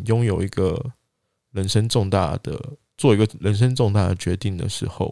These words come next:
我们当下是怎么去想的，然后一直到我们拥有，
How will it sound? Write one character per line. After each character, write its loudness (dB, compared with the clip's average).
我 -8
们 -6
当 -2
下 0
是 -6
怎 -10
么 -10
去 -8
想 -6
的， -10
然 2
后 6
一 2
直 -2
到 4
我 0
们 -8
拥 4
有， 2